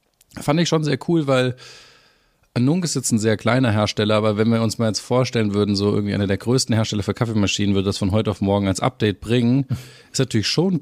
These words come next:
Speaker 1: cool, weil das, die meisten Menschen haben eben Angst vor diesem Wechsel und dass man da dann mit K I eingreift, das fand ich eine sehr schöne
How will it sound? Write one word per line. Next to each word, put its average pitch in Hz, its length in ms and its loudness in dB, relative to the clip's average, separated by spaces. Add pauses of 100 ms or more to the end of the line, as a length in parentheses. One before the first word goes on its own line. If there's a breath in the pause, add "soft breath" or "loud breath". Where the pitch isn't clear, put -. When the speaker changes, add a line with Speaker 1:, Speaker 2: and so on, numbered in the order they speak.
(140)
Speaker 1:
cool, 151 480 2
weil 113 460 2 (840)
das, 127 240 0
die 127 100 0
meisten 135 300 2
Menschen 113 220 2
haben 156 160 2
eben 101 180 -2
Angst 123 240 0
vor 117 140 0
diesem 101 200 0
Wechsel 123 400 0
und 110 160 -2
dass 113 140 0
man 110 180 0
da 123 220 2
dann 196 140 0
mit 180 160 -2
K 147 120 -2
I 160 340 -2
eingreift, 147 760 0
das 139 120 -2
fand 151 140 0
ich 131 60 2
eine 135 100 4
sehr 123 200 2
schöne 139 580 0